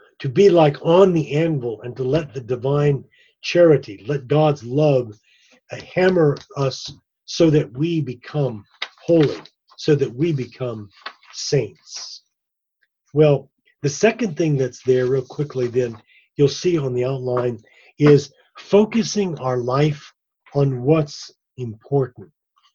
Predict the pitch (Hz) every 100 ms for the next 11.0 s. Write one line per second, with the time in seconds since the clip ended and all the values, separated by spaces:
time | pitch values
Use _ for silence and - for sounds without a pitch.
0 | _ - 139 240 262 247 180 165 165 156
1 | 135 135 139 185 151 95 - - _ _
2 | _ - - 160 139 117 - _ _ _
3 | 131 - 196 175 - 147 131 120 139 139
4 | 139 123 107 - - 117 98 90 - _
5 | _ _ _ _ _ - - 220 233 156
6 | - - - 208 147 131 110 110 156 170
7 | 135 - - 156 - _ _ _ _ _
8 | - 165 185 151 - 208 196 151 160 131
9 | 110 107 117 - 170 151 143 117 120 147
10 | 143 143 160 147 147 - 170 147 117 110